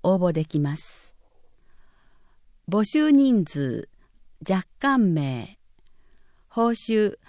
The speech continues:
月額十七万四千円から。二十五年度報酬予定額。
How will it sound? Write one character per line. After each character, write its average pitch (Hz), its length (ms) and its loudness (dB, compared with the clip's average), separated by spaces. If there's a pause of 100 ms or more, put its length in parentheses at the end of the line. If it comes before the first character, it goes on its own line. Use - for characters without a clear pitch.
(300)
月 226 360 0
額 262 520 0
十 247 280 0
七 294 340 4
万 247 340 2
四 196 240 0
千 233 320 -2
円 208 240 0
か 170 240 -10
ら。 - 160 -14 (1040)
二 294 180 6
十 226 240 2
五 190 160 2
年 196 260 2
度 165 180 2
報 220 180 0
酬 254 280 0
予 214 180 2
定 185 240 -2
額。 - 420 -10